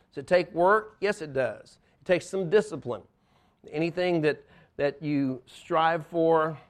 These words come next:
takes a discipline in our life. So now let's take a look kinda at the, at s-, the, these scriptures in Colossians three, one through fourteen. Keep those questions in mind.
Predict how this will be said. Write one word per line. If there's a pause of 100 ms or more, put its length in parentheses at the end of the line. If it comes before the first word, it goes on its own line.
(140)
takes
a
discipline
in
our
life. (460)
So
now
let's
take
a
look (760)
kinda
at
the, (580)
at (180)
s-,
the,
these
scriptures (120)
in
Colossians
three,
one
through
fourteen. (500)
Keep
those
questions
in
mind.